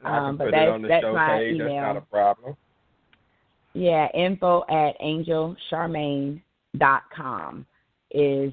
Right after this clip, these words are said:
Speaker 1: the email that, um, you can connect with me if you'd like to. And you can,
Speaker 2: Okay.
Speaker 1: you
Speaker 2: She
Speaker 1: can get
Speaker 2: has
Speaker 1: all
Speaker 2: an
Speaker 1: my books on
Speaker 2: audio book.
Speaker 1: Amazon.
Speaker 2: She's fancy.
Speaker 1: Yes, you know, listen,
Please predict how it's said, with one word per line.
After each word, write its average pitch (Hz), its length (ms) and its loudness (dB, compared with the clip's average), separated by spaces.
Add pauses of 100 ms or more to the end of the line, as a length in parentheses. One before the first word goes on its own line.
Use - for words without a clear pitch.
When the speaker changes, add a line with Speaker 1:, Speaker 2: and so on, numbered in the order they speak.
Speaker 1:
the - 140 -6
email 139 600 -2 (140)
that, 135 200 -2
um, 143 380 -8
you 151 120 -6
can 151 160 -8
connect 143 380 -4
with 143 160 -4
me 135 360 -6 (460)
if - 160 -10
you'd - 140 -2
like 120 220 -6 (100)
to. 123 180 -6 (1600)
And 226 200 4
you 277 60 2
can, 269 140 2
Speaker 2:
Okay. 175 180 0
Speaker 1:
you 233 140 2
Speaker 2:
She - 20 4
Speaker 1:
can 254 80 4
get 196 80 8
Speaker 2:
has 202 80 6
Speaker 1:
all 202 80 4
Speaker 2:
an - 60 -2
Speaker 1:
my 190 80 -6
books 196 260 4
on - 0 -
Speaker 2:
audio 120 360 0
book. 104 100 -4 (100)
Speaker 1:
Amazon. - 200 -20 (280)
Speaker 2:
She's 233 120 -14 (120)
fancy. 190 300 2 (1400)
Speaker 1:
Yes, 440 880 0
you 247 160 0
know, 285 160 -2
listen, 269 560 -2